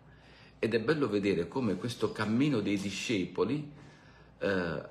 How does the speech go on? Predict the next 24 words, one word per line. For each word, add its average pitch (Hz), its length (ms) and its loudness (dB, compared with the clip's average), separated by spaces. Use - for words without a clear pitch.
riceve 117 420 -4
una 135 180 2
svolta 95 560 0
dopo 90 300 2
la 90 80 2
resurrezione, 85 920 -6
ma 107 280 2
arriva, 120 760 0
dopo - 360 -4
un 87 100 -2
lungo 107 280 0
cammino, 127 760 -2
alla 98 280 0
fedeltà 104 760 2
assoluta. 85 800 -6
Quasi 113 300 -2
tutti 98 300 -6
i 85 60 -2
discepoli, - 720 -2
no, - 340 -12
hanno 90 180 -6
dato 104 280 0
la 87 140 -6
vita 92 580 -6